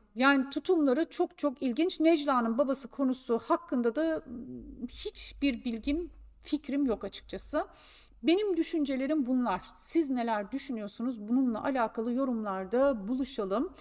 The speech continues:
Ve geç de olsa adaletin yerini bulmasını dileyelim. Bu böyle kalmasın. Diğer davalar da kalmasın. Bu da kalmasın. Bazı davalarda hani daha alenidir ya her şey. Sanki burada da aleni. O yüzden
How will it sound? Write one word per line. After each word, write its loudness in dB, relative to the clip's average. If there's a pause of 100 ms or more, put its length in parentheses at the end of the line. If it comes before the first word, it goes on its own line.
(460)
Ve 6
geç 2
de 0
olsa 2
adaletin 0
yerini 2
bulmasını 0
dileyelim. -2 (480)
Bu 0
böyle 6
kalmasın. -2 (160)
Diğer 2
davalar 2
da -6
kalmasın. -6
Bu -2
da 2
kalmasın. -2 (360)
Bazı 6
davalarda 2
hani 0
daha 2 (320)
alenidir 4
ya 0
her 0
şey. -4
Sanki -4
burada -2
da 0
aleni. -2
O -2
yüzden -4